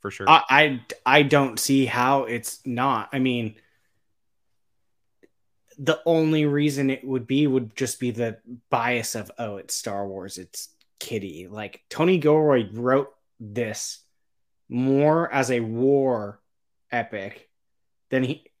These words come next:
Speaker 2: than he did Star Wars. Like, there's
Speaker 1: Mm-hmm.
Speaker 2: there, there's literally no,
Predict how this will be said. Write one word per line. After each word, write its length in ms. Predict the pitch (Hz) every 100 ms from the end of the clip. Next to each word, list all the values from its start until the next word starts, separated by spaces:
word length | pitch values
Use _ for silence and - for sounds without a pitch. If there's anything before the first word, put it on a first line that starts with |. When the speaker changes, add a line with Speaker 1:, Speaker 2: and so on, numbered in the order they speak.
| - 127
Speaker 2:
than 300 | 131 123 113
he 160 | 131
did 180 | 120 107
Star 280 | - 117 104
Wars. 460 | 90 53 - - - _
Like, 380 | 123 110 - _
there's 320 | 147 135 90
Speaker 1:
Mm-hmm. 240 | 87 90 95 _ _ _ _ _
Speaker 2:
there, 300 | 143 170 127 _ _ _
there's 280 | 165 175 147
literally 520 | 139 160 196 196 165
no, 880 | 131 123 127 135 139 147 143 139 143